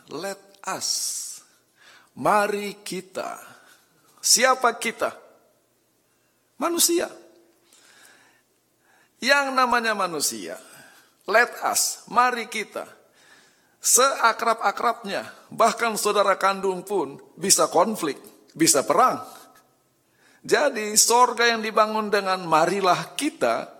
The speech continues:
tinggal tunggu. Tentu akan ada perdamaian, tapi sudah sempat rusak. Mari kita.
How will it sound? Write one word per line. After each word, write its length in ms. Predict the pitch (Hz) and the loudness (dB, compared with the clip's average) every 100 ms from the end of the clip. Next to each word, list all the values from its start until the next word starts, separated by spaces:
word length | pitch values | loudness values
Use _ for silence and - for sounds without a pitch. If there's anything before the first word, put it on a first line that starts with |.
| - - | -12 -6
tinggal 320 | 131 135 135 135 | -2 0 -2 -4
tunggu. 400 | 202 170 - - _ _ _ _ _ _ _ _ _ _ | -6 -6 -12 -16 _ _ _ _ _ _ _ _ _ _
Tentu 320 | 240 330 415 | 2 2 2
akan 320 | 415 185 175 160 | 0 0 -2 -2
ada 80 | |
perdamaian, 560 | 156 147 - 135 135 135 | -2 -2 0 0 -2 0
tapi 320 | 202 262 349 | 2 4 2
sudah 240 | 233 214 208 | 2 2 0
sempat 320 | 202 190 190 - - - - - | 0 -4 -4 -12 -20 -20 -20 -20
rusak. 320 | - 175 156 104 - _ _ _ _ _ _ _ _ _ _ _ _ _ - | -6 -2 -2 -4 -10 _ _ _ _ _ _ _ _ _ _ _ _ _ 0
Mari 400 | 196 269 262 247 | 4 4 2 -4
kita. 400 | 233 220 135 | -8 -8 -8